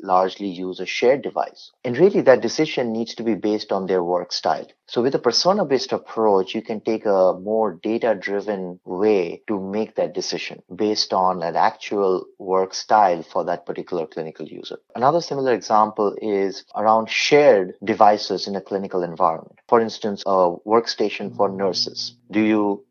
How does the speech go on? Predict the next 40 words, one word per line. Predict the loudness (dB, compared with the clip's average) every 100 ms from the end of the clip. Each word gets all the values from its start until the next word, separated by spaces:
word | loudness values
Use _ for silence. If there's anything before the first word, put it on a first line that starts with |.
| _
use | -4 -2 0
a | -2
full | 0 2
workstation, | 4 4 2 0 -2 -2 -4 -10 6
or | 10 10 10 8 4 -2
do | -2
you | 0
use | 2 0 -2
a |
thin | -4 -8 -8
client | -4 -4 -2 -4
with | -4 0
V | 0
D | 2 2
I? | 0 -2 0
What | 2 2
is |
the | 2
right | 4 4
approach? | 2 -2 -2 -2 -6 -20 -8
Again, | 2 2
it | 2 0
depends | -2 -2 -4 -2
on | 2 4 4
the | 4
applications | 4 4 -2 -2 -2 -4 -6 -6
and | -6 -4
the | -4
accessories | -6 2 2 2 -2 -2 -2 -6 -12 -14 -8
and | -6
how | 4 4
those | 4 -2
devices | -2 2 4 4 -2 -6
needs | -8 -10
to | -8
be | -8
used | -6 -8 -10
in | -14
specific | -10 -10 -8 -10 -4
workflows. | -2 -2 -4 -8 -8 -12